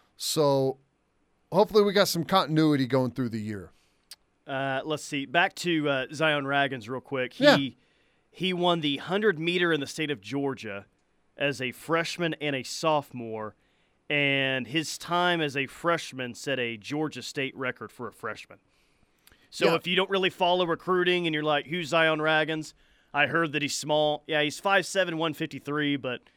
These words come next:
Speaker 2: it's like one of, if not the fastest players in the state of Georgia. That's what you got today at wide receiver.
Speaker 1: Well,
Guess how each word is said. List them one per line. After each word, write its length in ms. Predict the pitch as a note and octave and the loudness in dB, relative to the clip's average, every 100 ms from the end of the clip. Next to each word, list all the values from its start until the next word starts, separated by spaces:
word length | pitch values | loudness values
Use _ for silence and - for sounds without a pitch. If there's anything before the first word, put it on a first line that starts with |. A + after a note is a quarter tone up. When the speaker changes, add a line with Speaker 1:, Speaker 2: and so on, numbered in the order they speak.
| _ _ _ _ | _ _ _ _
Speaker 2:
it's 80 | - | -2
like 220 | C#3+ C#3 _ - | -2 -2 _ -8
one 300 | D3+ D#3+ D#3 | 0 2 4
of, 160 | D3 | 2
if 120 | C#3+ C3+ | 0 -2
not 180 | C#3+ C#3 | -2 -2
the 100 | B2+ | -4
fastest 420 | C3+ B2+ B2 - | -2 -2 -8 -12
players 340 | C3 B2 A#2 | -6 -6 -6
in 60 | A2 | -10
the 60 | G#2+ | -10
state 220 | A#2+ G#2+ | -10 -10
of 80 | F#2+ | -12
Georgia. 420 | A2+ G2+ G2 F2+ _ | -12 -12 -14 -18 _
That's 100 | C#3 | -10
what 100 | A2+ | -8
you 60 | |
got 180 | A#2 G#2 | -8 -10
today 260 | - G2+ F#2 | -12 -14 -14
at 80 | G2 | -12
wide 200 | A2 G#2+ | -10 -10
receiver. 420 | G2+ G#2+ F#2+ C#3 _ _ - | -12 -18 -18 -20 _ _ -12
Speaker 1:
Well, 340 | D#3+ F3 | -8 -8